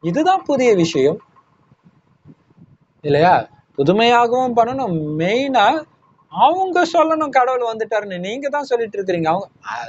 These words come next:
நம்மளுமே சொல்றது இல்ல, அது வேற. கடவுள் வந்துட்டாருன்னு சொல்றோம், அவ்வளவுதான். அவ-, அவ அந்த ஞானத்தை கரெக்டா சொல்லி அவங்களுக்குள்ள அந்த போதையை ஏற்படுத்தி அது பண்ணல.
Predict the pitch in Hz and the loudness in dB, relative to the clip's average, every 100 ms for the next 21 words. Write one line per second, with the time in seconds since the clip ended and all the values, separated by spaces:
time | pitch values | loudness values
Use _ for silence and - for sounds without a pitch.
0 | - - 151 226 262 269 233 226 214 160 | -16 -6 2 4 4 2 2 0 -2 -4
1 | - 143 185 226 233 _ _ _ 202 294 | -4 -4 0 0 -2 _ _ _ -2 0
2 | 320 294 285 294 294 277 262 233 240 247 | -4 -6 -4 -2 -2 -2 2 4 6 4
3 | 196 180 175 165 170 156 151 143 143 190 | 2 2 2 2 2 0 -2 -6 -4 -4
4 | 262 240 - 175 - - 240 240 226 226 | -2 -2 0 -2 -2 0 0 2 2 4
5 | 226 202 180 165 208 247 196 160 175 220 | 4 2 -2 -4 2 2 2 0 2 4
6 | 220 190 196 196 185 175 208 175 220 277 | 4 2 0 0 -6 -6 -6 -2 0 2
7 | 262 233 | 0 0